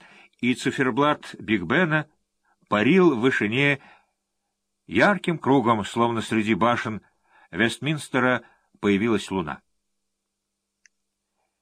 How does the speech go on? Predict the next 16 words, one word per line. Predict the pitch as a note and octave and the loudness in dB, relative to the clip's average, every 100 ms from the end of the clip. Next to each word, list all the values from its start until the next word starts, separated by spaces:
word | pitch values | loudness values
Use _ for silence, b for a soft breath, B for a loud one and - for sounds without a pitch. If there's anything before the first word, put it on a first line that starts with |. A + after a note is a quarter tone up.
| _ _ _ _ | _ _ _ _
Я | - A#2+ | 0 0
сидел, | C3+ C#3 C#3 D3 | 0 0 2 0
сжавшись | A2 G#2 C3+ - B2+ A#2 | 0 0 0 0 -4 -6
в | - | -2
своем | G#2+ A#2+ A2+ | -2 0 -2
углу, | G2 A#2+ C3+ A2+ _ _ _ _ _ | 0 0 0 -2 _ _ _ _ _
как | - F#2 | -8 -4
испуганный | G#2 - C3+ B2+ A#2 A2+ | -6 -4 -4 -4 -4 -6
зверек. | G2 F#2+ F2 - _ _ _ _ _ _ _ _ _ _ _ _ _ _ _ _ _ _ _ b b | -2 -2 -2 -8 _ _ _ _ _ _ _ _ _ _ _ _ _ _ _ _ _ _ _ b b
Я | G2 B2+ | -4 -2
бы | F#3+ | 0
с | G#3 | 0
удовольствием | G3 G#3 G#3 - G#3+ F#3+ b b | 0 -2 -4 -4 -4 -4 b b
забаррикадировался. | A#2 C3+ D#3+ E3+ F#3+ F3 F#3 G#2+ E2 - C#2 _ _ _ _ _ _ _ _ _ _ _ _ _ _ _ _ _ _ _ _ _ _ _ _ _ | -2 2 2 2 2 2 2 2 -2 -10 -16 _ _ _ _ _ _ _ _ _ _ _ _ _ _ _ _ _ _ _ _ _ _ _ _ _
Из | B2+ C3 - | -2 -2 -2
Кингс-Лина | A3 G#2 - - - G#2+ G#2+ F#2 E2+ | -4 -4 -8 -14 -4 0 2 2 -2